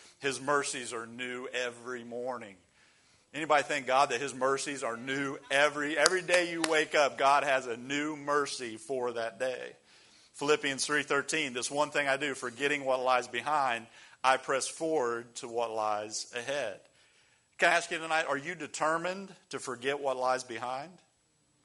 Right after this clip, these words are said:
Here, here's one definition of the word forget. It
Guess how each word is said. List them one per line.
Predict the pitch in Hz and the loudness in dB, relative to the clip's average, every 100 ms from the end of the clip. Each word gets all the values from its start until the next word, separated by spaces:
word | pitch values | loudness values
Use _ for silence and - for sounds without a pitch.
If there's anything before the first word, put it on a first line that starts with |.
| _ _ | _ _
Here, | 139 135 131 | -2 0 0
here's | 147 151 | -2 -2
one | 156 147 | -2 -2
definition | 135 131 131 123 120 120 | 2 0 0 -4 -4 -6
of | 110 104 | -8 -8
the | 107 | -10
word | 113 107 | -8 -8
forget. | - 107 117 110 | -10 -10 -6 -6
It | 98 | -8